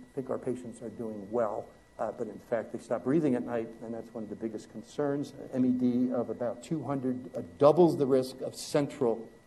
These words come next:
sleep apnea, more prevalent than obstructive sleep apnea. The only treatment that I know, and I'm in a room of learned internists here, uh, for central sleep apnea is stopping the drugs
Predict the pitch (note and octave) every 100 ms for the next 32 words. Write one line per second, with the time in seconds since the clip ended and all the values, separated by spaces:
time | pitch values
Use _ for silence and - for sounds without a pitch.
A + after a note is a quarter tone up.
0 | _ - - A#2 B2 A#2 D#3 D#3+ - -
1 | - - _ - _ _ A#2+ B2+ B2 C#3
2 | B2+ B2 A2 B2 A#2+ - - D#3+ D#3 C#3
3 | - A#2+ A2+ G#2+ A2+ A2+ B2 A2+ - -
4 | - A#2 - A#2 A#2 B2+ A2+ A#2 A2+ A2+
5 | A2+ - - _ - A#2 A2+ A2+ A2+ A#2
6 | A2+ - - - - C3 - A#2 A2 -
7 | B2 - - - - B2 - B2 C#3+ C#3+
8 | B2+ B2 C#3+ D#3+ C3 B2+ A#2+ - B2 B2+
9 | A2+ A2 A#2 A2